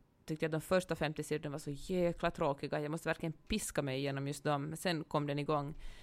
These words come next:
Men, eh, den här, de här första femtio sidorna har varit lätt underhållande. Alltså, det är inte så att jag liksom längtar varje sekund av min vakna tid av att läsa vidare, men jag läser gärna vidare.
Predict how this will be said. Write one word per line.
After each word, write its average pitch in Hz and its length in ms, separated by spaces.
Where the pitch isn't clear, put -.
Men, 185 340
eh, 175 220
den 185 160
här, 185 180
de 175 120
här 226 120
första 160 260
femtio 151 280
sidorna 151 300
har 165 80
varit 160 360
lätt 160 380
underhållande. 147 720
Alltså, - 400
det 165 80
är 170 40
inte 175 100
så 175 60
att 170 100
jag 151 60
liksom 151 220
längtar 165 680
varje 151 340
sekund 151 480
av 147 120
min 147 140
vakna 147 420
tid 151 360
av 147 100
att 147 140
läsa 147 220
vidare, 156 360
men 147 120
jag 147 100
läser 151 220
gärna 143 240
vidare. 156 360